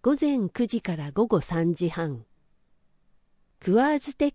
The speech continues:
ク秦野カルチャーホール。市内小中学校教職員の絵画、手芸など。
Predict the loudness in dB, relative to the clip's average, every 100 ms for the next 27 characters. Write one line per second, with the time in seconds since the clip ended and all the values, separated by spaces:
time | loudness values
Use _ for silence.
0 | _ -10 -8 -2 0 0 -2 -2 -4 0
1 | 0 0 0 0 0 -2 -10 _ _ _
2 | _ _ _ _ _ _ _ _ _ -6
3 | 2 4 4 0 -4 0 2 2 0 0
4 | 2 2 0 -2 -2 -2 -2 0 2 2
5 | -4 -2 -2 -2 -4 -6 -10 -14 _ -2
6 | 0 0 -2 -6 -12 -14 -2 2 2 2
7 | -2 -6 -8